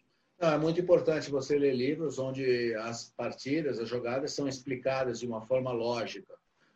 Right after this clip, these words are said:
Eu gosto muito dos livros de campeões mundiais analisando as próprias partidas, porque, é, o, supre toda a abertura, meio jogo e final estão envolvidos nisso,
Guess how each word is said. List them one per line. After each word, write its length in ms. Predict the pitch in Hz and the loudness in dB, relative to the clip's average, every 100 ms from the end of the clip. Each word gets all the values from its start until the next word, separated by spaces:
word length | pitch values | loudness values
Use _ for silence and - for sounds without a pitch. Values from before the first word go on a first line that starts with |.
| _ | _
Eu 160 | 117 127 | 2 6
gosto 380 | 131 131 - 131 | 8 6 4 -2
muito 340 | 123 139 143 | 0 0 -2
dos 240 | 120 113 | -4 -6
livros 760 | 110 127 139 143 113 104 101 95 | -2 -2 0 0 0 0 -4 -6
de 640 | 113 110 107 101 101 98 107 | -6 -4 -4 -4 -6 -6 -6
campeões 400 | 104 120 127 123 | -4 0 0 0
mundiais 480 | 123 120 117 135 | -4 -2 0 0
analisando 520 | 139 139 131 117 123 123 | -2 -4 -4 -6 -6 -6
as 80 | - | -4
próprias 320 | 120 120 120 | -4 -4 -6
partidas, 580 | - 127 135 143 156 - _ _ _ | -2 -2 0 -2 -4 -14 _ _ _
porque, 540 | 131 123 123 135 143 - _ _ 117 | -6 -6 -2 0 0 -4 _ _ -6
é, 960 | 117 117 110 107 104 101 101 98 98 - | -4 -2 -2 -2 -4 -6 -6 -8 -10 -8
o, 140 | 110 | -8
supre 400 | 107 - 135 131 | -8 -6 -6 -6
toda 340 | 123 135 131 110 | -2 -2 0 0
a 40 | |
abertura, 460 | 107 107 131 143 120 | -2 -4 -2 0 0
meio 220 | 117 107 | 0 -2
jogo 240 | 113 113 | -4 -6
e 20 | |
final 360 | 113 123 117 139 | -6 -4 -2 -2
estão 220 | 135 120 | -2 -4
envolvidos 600 | 113 117 120 117 123 - | -4 -2 -2 -2 -4 -4
nisso, 340 | 123 131 - | -4 -4 -6